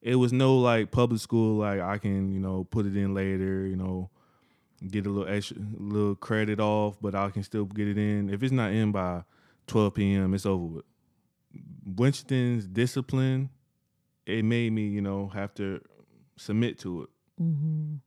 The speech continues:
Speaker 1: And be like, "Okay, I can't, I can't get away with this here.
Speaker 2: Mm-hmm.
Speaker 1: I have to learn it. I had no choice."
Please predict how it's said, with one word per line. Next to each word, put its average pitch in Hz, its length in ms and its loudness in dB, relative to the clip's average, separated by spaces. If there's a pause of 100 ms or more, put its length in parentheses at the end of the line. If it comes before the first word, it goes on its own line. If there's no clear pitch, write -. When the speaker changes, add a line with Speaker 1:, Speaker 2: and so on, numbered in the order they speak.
(440)
Speaker 1:
And 92 320 -6
be 90 60 -6
like, 87 160 -8
"Okay, 87 680 -6 (880)
I 95 120 -2
can't, 95 420 -4 (1000)
I 98 100 -6
can't 101 260 -4
get 95 100 -4
away 95 240 -2
with 87 160 -6
this 82 180 -12
here. 82 340 -12 (840)
Speaker 2:
Mm-hmm. 156 560 -6 (460)
Speaker 1:
I 92 80 -6
have 98 240 -4
to 90 60 -6
learn 90 320 0
it. 80 100 -10 (580)
I 90 120 -8
had 98 180 -2
no 92 120 0
choice." 90 480 -4